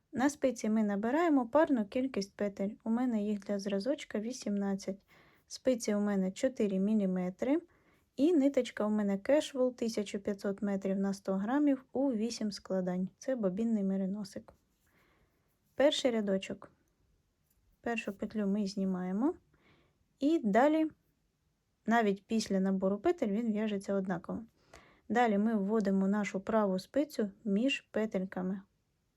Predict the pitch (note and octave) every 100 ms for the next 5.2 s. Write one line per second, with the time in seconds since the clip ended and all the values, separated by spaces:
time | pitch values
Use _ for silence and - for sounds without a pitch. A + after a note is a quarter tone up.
0 | _ _ _ _ _ _ _ _ _ _
1 | _ - A3 - G3 G3 - _ _ _
2 | _ _ _ _ _ B3+ A3+ - F#3+ G3+
3 | G3 F#3+ F#3+ A#3+ D4+ E4 - D#4+ E4 _
4 | - A#3+ A#3 A#3 A#3 A#3 A3+ A#3 A3+ A3+
5 | A#3 A3+